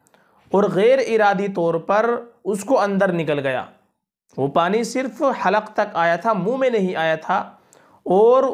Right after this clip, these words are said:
उस पानी को, वो पानी गैर इख्तियारी तौर पर ख़ुद ब खुद अंदर चला गया,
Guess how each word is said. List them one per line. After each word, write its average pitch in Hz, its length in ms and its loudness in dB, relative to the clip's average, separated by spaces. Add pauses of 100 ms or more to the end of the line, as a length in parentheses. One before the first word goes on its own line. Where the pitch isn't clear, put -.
(180)
उस 214 240 -4
पानी 196 400 0
को, 226 540 0 (240)
वो 175 200 0
पानी 214 340 0
गैर 233 260 2
इख्तियारी 190 520 -2
तौर 165 280 -2
पर 208 220 0
ख़ुद 208 220 -6
ब 196 180 0
खुद 196 140 -2
अंदर 160 280 -2
चला 139 240 -4
गया, 113 240 -6